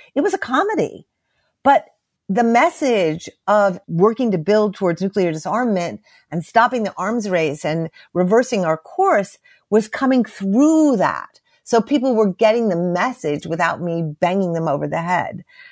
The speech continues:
And the two of them just taught me so much. That was my training ground. That was my beginning. And they,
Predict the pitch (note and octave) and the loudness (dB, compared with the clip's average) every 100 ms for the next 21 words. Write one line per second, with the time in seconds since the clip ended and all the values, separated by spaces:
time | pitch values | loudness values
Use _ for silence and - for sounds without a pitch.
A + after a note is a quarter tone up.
0 | _ F#3+ F#3+ F3+ F3+ - - B3+ - G#4+ | _ 0 2 2 0 -4 -6 -6 -2 0
1 | G4 D4+ C#4 - B3+ A3 G#3+ - - - | 0 -2 -6 -8 -10 -8 -10 -12 -18 -10
2 | C#4+ C4+ G3 D#3+ - F3+ F#3+ B3 D#4+ - | -6 -2 -2 -2 -10 -10 -10 -10 -12 -14
3 | - - _ - _ _ - E3+ G3+ F#3+ | -18 -20 _ -20 _ _ -4 2 2 2
4 | G#3 F#3+ E3+ - G#3 G#3+ A#3 A3+ A3+ A3 | -4 -4 -4 -4 -4 -2 0 0 -2 -2
5 | G#3 G3+ D3 - D#3+ D#3+ D3 D#3 D3+ - | -2 -2 -4 -4 -6 -4 -6 -4 -6 -2
6 | G#3+ A3 G#3 G3+ F#3+ _ _ _ _ - | 0 2 0 0 -4 _ _ _ _ -4
7 | G3+ G#3 G3+ G#3 | 0 4 4 2